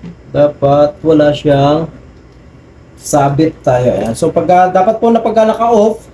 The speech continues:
ay wala siyang continuity. Ayan. Wala. Pero pagka naka-on po, ayan, makikita nyo. Ayan. Makita nyo, di ba?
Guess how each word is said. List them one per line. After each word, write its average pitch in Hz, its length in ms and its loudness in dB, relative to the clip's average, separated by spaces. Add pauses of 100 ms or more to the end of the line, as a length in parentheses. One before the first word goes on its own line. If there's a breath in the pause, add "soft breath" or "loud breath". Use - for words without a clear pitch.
(680)
ay 185 160 2
wala 190 240 2
siyang 180 240 -2
continuity. 151 640 0
Ayan. 101 260 -4 (1300)
Wala. 143 240 0 (160)
Pero 165 160 2
pagka 170 320 0
naka-on 202 320 0
po, 156 400 -2
ayan, 123 320 -6
makikita 143 440 -2
nyo. 127 280 0 (1000)
Ayan. 104 200 -10 (320)
Makita 135 400 -2
nyo, 139 160 4
di 123 80 -4
ba? 113 120 -2